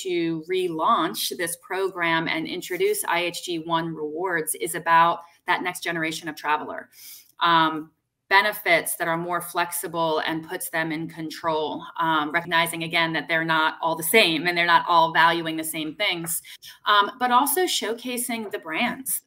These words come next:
um, within our portfolio that we know that younger customer is really engaged with, whether it's, um, you know, iconic brands like Holiday Inn Express and, um, you know, the, our boutique brand Kimpton Hotels, which is much beloved,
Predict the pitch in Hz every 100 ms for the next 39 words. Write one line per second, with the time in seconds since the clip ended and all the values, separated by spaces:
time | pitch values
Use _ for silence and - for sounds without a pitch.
0 | - 170 170 175 175 190 180 - 185 -
1 | 165 185 185 165 151 151 160 175 165 165
2 | 170 165 - 165 170 240 - - 165 -
3 | 170 165 156 - 160 160 165 170 170 165
4 | 160 196 - 151 139 - 165 165 170 165
5 | 165 - - - - - - 175 170 160
6 | 170 165 - 160 - 220 196 190 - 185
7 | 180 185 170 175 165 165 - 180 180 180
8 | 175 165 - - 196 190 185 - - -
9 | 175 170 165 170 - 170 165 160 151 151
10 | 156 170 160 - 170 165 170 175 - -
11 | 202 - _ 180 170 170 165 - 214 202
12 | 196 175 175 160 - 170 165 165 165 -
13 | 160 165 175 180 - 165 156 156 151 165